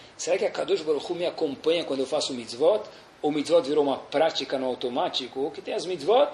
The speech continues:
e tem Hashem. Eu nem lembro mais pra quem eu tô rezando. Eu nem lembro mais pra quem eu acendo vela de Shabbat. Lishmoa Divrei Hashem. Eu quero procurar, as pessoas vão procurar escutar Kadosh Baruch Hu.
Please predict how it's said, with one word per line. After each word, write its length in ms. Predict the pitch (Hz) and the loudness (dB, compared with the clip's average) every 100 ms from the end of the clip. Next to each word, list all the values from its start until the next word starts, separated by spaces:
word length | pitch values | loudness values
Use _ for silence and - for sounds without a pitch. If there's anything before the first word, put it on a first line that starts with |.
| - | -4
e 40 | - | -6
tem 160 | 277 | -2
Hashem. 380 | 262 - 226 226 - - - - - | 2 6 4 2 -6 -18 -20 -20 -12
Eu 80 | 202 | -4
nem 160 | 262 | 0
lembro 300 | 262 226 196 | 6 6 6
mais 200 | 151 143 | 4 4
pra 100 | - | 2
quem 140 | - 139 | 0 0
eu 60 | |
tô 100 | 120 | 0
rezando. 420 | 120 117 113 107 123 | 2 0 -2 -4 -4
Eu 80 | |
nem 120 | 196 220 | -2 2
lembro 240 | 202 185 | 4 2
mais 160 | 165 151 | 2 0
pra 120 | 135 | -2
quem 120 | 151 | -2
eu 40 | |
acendo 300 | 139 139 131 | -2 -2 -2
vela 200 | 117 123 | 2 2
de 100 | 110 | 2
Shabbat. 300 | - 104 98 - - - - - - - | -2 -2 -6 -8 -18 -20 -20 -20 -20 -14
Lishmoa 600 | 127 117 - 139 156 160 | -2 4 6 6 4 4
Divrei 280 | 143 120 123 | 2 2 2
Hashem. 260 | 110 117 | 2 -2
Eu 60 | 110 | -4
quero 200 | 143 135 | -2 -2
procurar, 480 | - 147 - 123 151 | 0 -4 0 2 4
as 120 | 151 | 4
pessoas 240 | 131 151 | 0 -2
vão 120 | 131 143 | -2 -4
procurar 380 | 139 - 139 | -4 -2 -2
escutar 420 | 185 - 170 202 202 | -2 -4 -4 -2 0
Kadosh 260 | 160 139 | 0 -2
Baruch 280 | 143 147 | -2 -4
Hu. 60 | 156 | -2